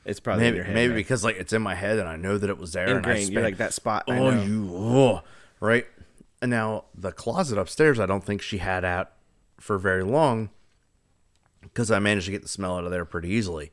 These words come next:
Speaker 1: Right.
Speaker 2: But also in the process of getting the smell out of there, I had to, like, clear out, uh,
Speaker 1: All kinds of
Speaker 2: sad-, sadly to Kelly, I had to clear out about, I think, twelve or fourteen pairs of her shoes.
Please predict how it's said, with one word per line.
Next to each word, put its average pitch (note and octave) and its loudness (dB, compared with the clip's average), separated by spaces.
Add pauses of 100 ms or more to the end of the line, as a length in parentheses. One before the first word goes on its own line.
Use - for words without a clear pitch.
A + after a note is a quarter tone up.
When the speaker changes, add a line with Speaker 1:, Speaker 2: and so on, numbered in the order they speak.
Speaker 1:
Right. F2+ -8 (280)
Speaker 2:
But A2 4
also A2 2
in G#2 0
the G2 -2
process F#2 -4
of F2+ -8
getting F2+ -6
the E2+ -10
smell D3 2
out A#2 2
of G2+ 0
there, G#2 6
I F#2 -2
had G#2+ -2
to, G2 2
like, F#2 -6
clear G2+ -2
out, F#2+ 0 (920)
uh, E2+ -4 (440)
Speaker 1:
All - -18
kinds E2 -14
of - -8
Speaker 2:
sad-, A2 2
sadly F#2+ -4
to - -10
Kelly, F2 -4 (120)
I F#2 -6
had F2 -4
to E2+ -12
clear F2+ -2
out F2 -4
about, D#2+ -8 (640)
I F2+ -10
think, F#2 -6
twelve F#2 -4
or E2 -10
fourteen F#2 -6
pairs E2 -6
of D2+ -12
her E2+ -6
shoes. E2 -8